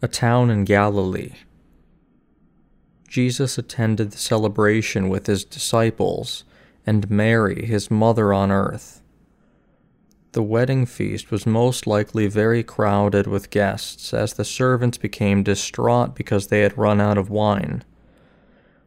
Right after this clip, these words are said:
"What should we do about this? There are so many guests here. What should we do?"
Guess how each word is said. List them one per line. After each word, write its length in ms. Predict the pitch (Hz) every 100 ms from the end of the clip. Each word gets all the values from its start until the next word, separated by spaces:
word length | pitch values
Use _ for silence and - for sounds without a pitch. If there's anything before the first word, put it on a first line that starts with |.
| _
"What 160 | 147 139
should 180 | 143 127
we 140 | 127
do 200 | 117 117
about 440 | 113 95 92 92
this? 500 | - 95 - - - - - _ _ _
There 180 | - 107
are 60 | 98
so 380 | - 131 131
many 320 | 127 120 117 104
guests 500 | 101 113 113 - -
here. 440 | 95 - - 127 -
What 160 | 123 123
should 240 | - 123
we 160 | 113 101
do?" 400 | 117 98 -